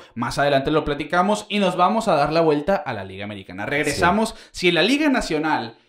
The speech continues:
Speaker 1: estuvo
Speaker 2: <laughs>
Speaker 1: caótico ese desenlace, en la Liga Americana estuvo el doble, Quique.
Speaker 2: Así
Speaker 1: Y,
Speaker 2: es.
Speaker 1: y por eso nosotros, yo creo que es más que, sabemos que los Bravos se colapsaron, pero ese colapso de los Red Sox y ese ascenso de los Rays, sobre todo,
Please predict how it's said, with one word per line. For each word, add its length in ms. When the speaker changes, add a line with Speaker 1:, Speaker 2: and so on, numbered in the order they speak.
Speaker 1:
estuvo 500
Speaker 2:
<laughs> 20
Speaker 1:
caótico 600
ese 180
desenlace, 640
en 120
la 60
Liga 240
Americana 500
estuvo 680
el 340
doble, 380
Quique. 440
Speaker 2:
Así 320
Speaker 1:
Y, 60
Speaker 2:
es. 320
Speaker 1:
y 80
por 200
eso 200
nosotros, 480
yo 160
creo 160
que 120
es 200
más 340
que, 600
sabemos 360
que 80
los 160
Bravos 320
se 160
colapsaron, 680
pero 160
ese 220
colapso 340
de 60
los 120
Red 180
Sox 280
y 40
ese 180
ascenso 520
de 120
los 100
Rays, 280
sobre 200
todo, 400